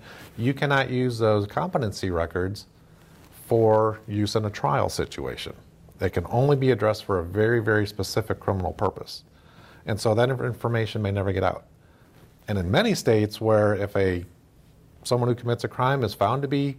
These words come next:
crazy, then that case is dismissed. And that person is allowed to walk free with the understanding of they'll probably go get mental health treatment somewhere down the street.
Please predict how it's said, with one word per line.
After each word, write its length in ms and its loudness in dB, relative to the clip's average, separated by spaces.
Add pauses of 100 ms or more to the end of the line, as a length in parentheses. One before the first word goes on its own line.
crazy, 480 -2 (760)
then 180 2
that 180 2
case 320 0
is 140 -4
dismissed. 640 -8 (540)
And 120 -2
that 100 0
person 320 -2
is 100 -4
allowed 280 0
to 80 -2
walk 260 0
free 320 4
with 220 2
the 120 0
understanding 520 0
of 160 0 (320)
they'll 160 2
probably 420 0
go 180 2
get 200 -4
mental 180 -2
health 240 -2
treatment 340 -6
somewhere 360 -4
down 180 -2
the 80 -8
street. 300 -8